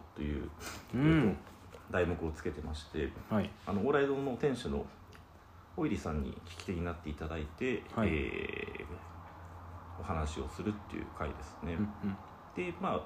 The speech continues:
Speaker 1: 六十分程度、あの、お二人のお話を、えー、していただいて、その後、あの、小さなおしゃべり会っていうのをしてまして、
Speaker 2: おしゃべり会。
Speaker 1: はい。
Speaker 2: うん。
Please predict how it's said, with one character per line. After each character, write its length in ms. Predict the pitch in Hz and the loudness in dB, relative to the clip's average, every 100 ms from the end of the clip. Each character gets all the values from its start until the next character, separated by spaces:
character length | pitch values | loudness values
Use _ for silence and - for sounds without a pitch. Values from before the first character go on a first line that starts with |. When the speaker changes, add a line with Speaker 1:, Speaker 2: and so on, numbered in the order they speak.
| - - | -6 -2
Speaker 1:
六 200 | 147 143 | 2 2
十 100 | 185 196 | 0 0
分 160 | - 190 | 2 4
程 180 | 208 196 | 6 6
度、 200 | 87 73 - - - - - - - - - | 6 4 0 -12 -16 -16 -16 -18 -16 -6 2
あ 80 | |
の、 200 | 104 80 | 4 6
お 40 | 82 | 4
二 200 | - 107 | 6 6
人 0 | 82 | 6
の 100 | 73 | 4
お 40 | |
話 340 | 80 80 73 76 | 4 2 2 2
を、 240 | 65 - - | 0 -2 -6
え 60 | 76 | -6
ー、 40 | |
し 80 | 76 | -6
て 120 | - | -4
い 60 | 80 | -2
た 120 | 85 | 0
だ 100 | 82 | 0
い 60 | 78 | 0
て、 320 | - 101 73 - - - - | 0 2 2 -4 -12 -16 -8
そ 80 | - | -2
の 80 | 190 | 0
後、 200 | 190 87 - | 0 -2 -2
あ 80 | 95 | -4
の、 80 | 85 | -4
小 220 | - 196 | 0 2
さ 140 | 196 143 | 2 2
な 200 | 80 - - - | 0 -2 -8 -2
お 40 | |
し 80 | 120 | 2
ゃ 60 | |
べ 100 | 127 | 4
り 80 | 151 | 4
会 160 | 156 - | 4 2
っ 20 | |
て 120 | - | 2
い 60 | 78 | 0
う 80 | 71 | 0
の 60 | |
を 120 | - - - - - - | -2 -4 -8 -14 -14 -14
し 80 | - | -8
て 120 | - | 0
ま 120 | 76 80 | 2 2
し 100 | - | 0
て、 200 | - 78 | 2 2
Speaker 2:
お 40 | |
し 120 | 71 | 4
ゃ 80 | 127 | 4
べ 140 | 139 135 | 8 8
り 100 | 123 | 8
会。 240 | - - - | 4 0 0
Speaker 1:
は 140 | 95 | 0
い。 40 | |
Speaker 2:
う 20 | |
ん。 60 | 73 | 0